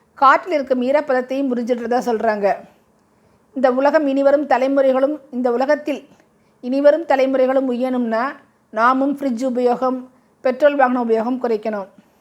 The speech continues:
முடிந்தவரை கடைகளில் பாலித்தீன் பைகளுக்கு பதிலாக பேப்பர் பைகளில் பொருட்களை வாங்கணும். மளிகை பொருட்கள் வாங்க போகும் பொழுதே வீட்டிலிருந்தே பை, பாத்திரங்கள் போன்றவை கொண்டு சென்றால், அதான் துணிக்கடை பையும் மஞ்சள் பையும் கட்டை பையும் நிறைய அதிகமா இருக்குதே,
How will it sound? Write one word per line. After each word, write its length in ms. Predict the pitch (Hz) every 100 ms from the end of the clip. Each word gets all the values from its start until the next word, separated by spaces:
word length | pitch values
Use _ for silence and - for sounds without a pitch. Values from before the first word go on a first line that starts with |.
| _ _ _ _ _
முடிந்தவரை 560 | - 262 339 320 285 302
கடைகளில் 460 | 294 269 269 277 269
பாலித்தீன் 460 | 254 285 285 302
பைகளுக்கு 360 | 269 247 240 226
பதிலாக 420 | 233 240 240 269
பேப்பர் 360 | 269 294 302 285
பைகளில் 340 | 240 240 240
பொருட்களை 420 | 240 233 240 240
வாங்கணும். 420 | 233 220 214 190 - _ _ _ _ _ _
மளிகை 300 | 254 285 349
பொருட்கள் 340 | 339 285 269
வாங்க 300 | 254 240 254
போகும் 320 | 262 254 247 254
பொழுதே 320 | 233 226 277
வீட்டிலிருந்தே 520 | 269 262 254 240 254
பை, 240 | 254 247
பாத்திரங்கள் 460 | 269 247 247 247 254
போன்றவை 380 | 254 247 240 226
கொண்டு 260 | 233 240
சென்றால், 460 | 240 247 226 233 311 - _ _ _ _ _ _
அதான் 280 | 214 269 311
துணிக்கடை 360 | 285 302 302 294
பையும் 260 | 277 277
மஞ்சள் 240 | 277 254 269
பையும் 220 | 262 277
கட்டை 240 | 262 247
பையும் 220 | 262 254 254
நிறைய 260 | 240 247
அதிகமா 420 | 226 233 262 262
இருக்குதே, 420 | 233 226 220 214